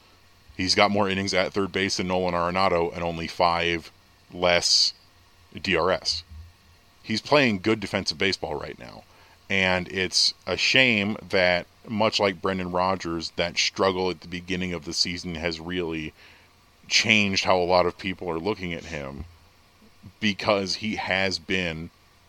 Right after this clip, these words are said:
good defensively. And you look at that most recent error where it went through his glove, how much of a freak accident was that?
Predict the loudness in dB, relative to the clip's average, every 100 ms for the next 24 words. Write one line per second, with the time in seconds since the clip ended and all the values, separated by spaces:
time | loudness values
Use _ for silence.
0 | _ -10 -2 -2 -2 0 0 0 -6 -8
1 | -10 -12 -20 -20 -16 -2 0 2 2 0
2 | 4 4 4 2 0 0 -4 -2 -2 -2
3 | -2 2 2 4 0 0 -2 -4 -4 -2
4 | 0 -4 -4 2 4 4 0 -18 -20 -20
5 | -20 -20 -8 0 2 4 2 0 -6 -2
6 | -2 0 2 2 2 -4 -6 -8 -6 0
7 | -2 -2